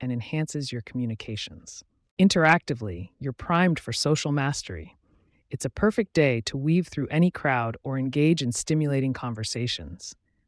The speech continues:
If you've been waiting for the right time to chat with influential Aquarius or to collaborate on a project with an ambitious Aries,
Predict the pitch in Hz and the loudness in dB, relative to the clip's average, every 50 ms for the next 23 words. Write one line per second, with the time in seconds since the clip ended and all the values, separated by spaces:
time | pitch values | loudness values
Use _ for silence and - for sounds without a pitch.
0 | _ _ _ _ _ - - 143 - 170 175 175 196 180 170 165 170 175 175 175 | _ _ _ _ _ -10 -8 -8 -4 -4 -2 0 2 4 6 8 6 6 6 4
1 | 165 - 170 147 151 139 139 143 175 - - - - 160 156 160 165 - 127 - | 2 2 0 0 2 2 4 4 4 2 0 -2 0 0 2 2 0 -2 -2 -2
2 | - - 170 175 - - 139 127 - - 165 185 175 - 180 165 156 151 - - | 2 4 4 4 4 2 -2 -6 -2 2 2 2 2 2 0 0 0 0 0 0
3 | 127 113 107 - - - 170 180 170 135 107 92 95 104 - - - - _ - | -2 -4 -4 -4 0 2 4 4 4 2 0 -4 -6 -8 -8 -10 -12 -12 _ -8
4 | - 143 143 135 - - - - 139 143 143 151 147 156 151 151 151 143 123 123 | -6 -4 -4 -4 -6 -8 -6 -2 2 4 4 4 4 4 4 4 4 2 0 -2
5 | 107 - - 151 147 160 156 - 175 175 - - - - 123 - - 120 117 110 | -4 -4 -2 2 2 2 4 4 2 0 0 -6 -10 -8 -8 -6 -4 -2 -2 -2
6 | 117 117 151 165 - - 165 - - - 165 160 165 175 175 180 185 185 - | 0 4 4 4 4 4 0 -2 -2 -2 0 2 2 2 2 0 -2 -4 -6